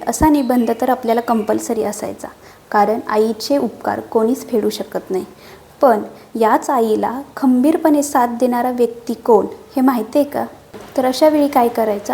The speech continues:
आपल्या आईवडिलांचा चेहरा आठवायचा. आई अशा संकटांमध्ये तग कसा धरून राहायचं आणि वडील आपल्याला या, आपल्या आईवर जेवढं प्रेम असतं ना,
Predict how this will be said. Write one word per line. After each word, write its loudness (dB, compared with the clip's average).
आपल्या -4
आईवडिलांचा 2
चेहरा -2
आठवायचा. -6
आई 4
अशा 0
संकटांमध्ये 2
तग 6
कसा 2
धरून 2
राहायचं -2
आणि -2
वडील 4
आपल्याला 0
या, 0
आपल्या 4
आईवर 4
जेवढं 4
प्रेम 2
असतं -2
ना, -6